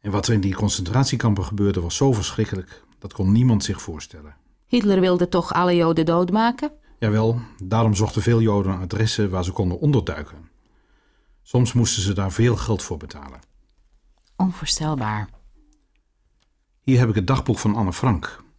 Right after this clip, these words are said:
Speaker 1: Dat is in de oorlog zelf geschreven door een Joods meisje dat ondergedoken zat.
Speaker 2: Mag ik hem meenemen?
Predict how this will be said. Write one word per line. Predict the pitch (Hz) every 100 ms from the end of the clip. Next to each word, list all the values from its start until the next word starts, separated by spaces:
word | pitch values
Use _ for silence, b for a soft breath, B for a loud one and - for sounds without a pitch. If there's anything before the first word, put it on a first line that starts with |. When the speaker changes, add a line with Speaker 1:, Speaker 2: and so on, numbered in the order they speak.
| _ _ _ _
Speaker 1:
Dat | - 104
is | 101
in | 104
de | 107
oorlog | 139 113 76
zelf | 127 139
geschreven | - - 110 117 120 101
door | 90
een | 92
Joods | 98 127 -
meisje | 95 92 101 107
dat | 98 113
ondergedoken | 123 98 87 82 78 80
zat. | 73 69 _ _ _ _ _ _ _ _ _ _
Speaker 2:
Mag | 233
ik | 220
hem | - 233
meenemen? | 240 170 143 135 135